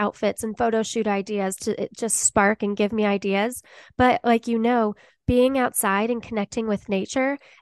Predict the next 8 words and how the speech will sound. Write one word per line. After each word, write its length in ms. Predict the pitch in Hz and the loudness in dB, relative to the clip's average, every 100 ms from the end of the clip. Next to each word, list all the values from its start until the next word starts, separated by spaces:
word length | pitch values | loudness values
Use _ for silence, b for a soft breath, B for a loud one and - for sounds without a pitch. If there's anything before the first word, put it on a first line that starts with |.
| 220 | -6
and 160 | 208 | -6
feeling 640 | - 226 220 214 214 208 190 | -6 -4 -2 -2 -4 -6 -6
that, 440 | 190 180 185 262 - | -4 -4 -2 -4 -2
like, 200 | 202 - _ - | -4 -4 _ -14
to 100 | 233 | -6
me, 220 | 214 233 | -4 -4
that's 420 | 202 196 196 - | -2 -2 -2 -2
magic. 640 | 220 185 185 202 311 320 - | -2 0 -2 0 -2 -2 -12